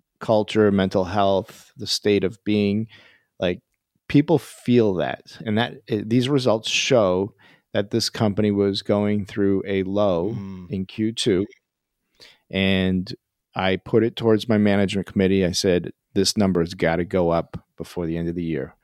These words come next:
Speaker 1: Hell or high water. I don't care if I gotta ch-, be a cheerleader every day or start doing," I just started doing skip levels about two months ago, and it's been the best thing I've done. And, um, my score is ninety-seven percent. I'll share that in the,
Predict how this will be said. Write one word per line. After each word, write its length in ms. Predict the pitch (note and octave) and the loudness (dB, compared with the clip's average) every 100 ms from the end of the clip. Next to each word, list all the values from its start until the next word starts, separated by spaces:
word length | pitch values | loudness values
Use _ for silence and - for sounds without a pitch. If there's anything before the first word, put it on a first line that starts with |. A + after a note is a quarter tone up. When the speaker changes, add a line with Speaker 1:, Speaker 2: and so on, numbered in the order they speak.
| _ _ - | _ _ -8
Speaker 1:
Hell 200 | F#2+ G#2 | -4 -2
or 80 | |
high 180 | G#2+ A#2 | 2 2
water. 480 | G#2+ F#2 F2 F2+ G2+ _ _ _ _ _ _ _ - | 2 4 4 2 -2 _ _ _ _ _ _ _ -4
I 80 | |
don't 160 | G2+ G#2 | -2 0
care 100 | A#2 | 0
if 120 | G2 | 2
I 100 | G2+ | 2
gotta 280 | F#2+ F2+ E2+ - _ _ _ _ | 2 0 0 -4 _ _ _ _
ch-, 180 | - - | -8 -6
be 140 | - F#2 | 0 0
a 60 | |
cheerleader 640 | - - A2+ A2 A2+ A2+ A2 | 2 2 4 4 4 6 6
every 260 | G#2+ G#2+ | 6 4
day 340 | G#2 A2+ A#2+ A#2 | 4 4 4 2
or 200 | F#2+ F2 | -2 -4
start 500 | - - A2+ G#2+ G#2 | -8 -4 0 0 0
doing," 180 | G#2+ | -4
I 120 | E2+ F#2 | -2 -4
just 200 | F2 - | -6 -6
started 300 | A2 G#2 G2 | -2 -2 0
doing 200 | G#2 F#2+ | 0 0
skip 320 | - A#2 G#2+ | 0 0 2
levels 420 | G#2+ G2 G#2 G2 | 2 2 0 -2
about 400 | F#2+ F#2+ F#2 E2 _ | 0 0 0 -2 _
two 140 | - A#2 | -4 0
months 300 | G#2+ G#2 A#2 | 2 0 0
ago, 180 | A2+ | 2
and 80 | A2 | 2
it's 100 | F#2 | 0
been 300 | - G2 F#2+ | 0 0 0
the 80 | F#2 | 0
best 240 | G2 G2 | -2 -2
thing 160 | - G2+ | -2 -2
I've 180 | F#2+ F2+ | -2 -2
done. 320 | G#2 A2 A2+ _ _ _ _ _ | -2 -2 -4 _ _ _ _ _
And, 440 | F#2+ F#2 F#2 F#2 F2+ | -2 0 2 0 2
um, 480 | F2+ F2 E2+ F#2 G2+ _ _ | 2 2 0 -4 -10 _ _
my 200 | G2 F2 | -6 -4
score 420 | E2+ - G2+ F#2+ | -4 -2 2 2
is 120 | F2 | 2
ninety-seven 580 | F#2 F2+ F#2 - F2+ F2 | 0 0 0 -2 -2 -4
percent. 360 | - - E2+ D#2+ | -6 -4 -4 -2
I'll 160 | F#3+ | -2
share 300 | - - A2+ | -2 2 2
that 260 | G#2 G2+ F#2 | 2 0 -2
in 200 | G#2+ F2+ | -4 -4
the, 220 | F2 F2 | -4 -6